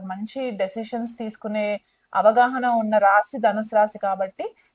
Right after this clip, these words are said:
మీ ఆలోచన విధానాన్ని కరెక్ట్‌గా హ్యాండిల్ చేసుకునేలాగా ప్రయత్నం చేసుకోండి. చతుర్థంలో శని సంచారం జరుగుతుంది కాబట్టి శనికి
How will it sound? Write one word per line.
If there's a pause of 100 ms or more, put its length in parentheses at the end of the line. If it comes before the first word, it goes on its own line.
(120)
మీ
ఆలోచన
విధానాన్ని
కరెక్ట్‌గా
హ్యాండిల్
చేసుకునేలాగా
ప్రయత్నం
చేసుకోండి. (520)
చతుర్థంలో
శని
సంచారం
జరుగుతుంది
కాబట్టి
శనికి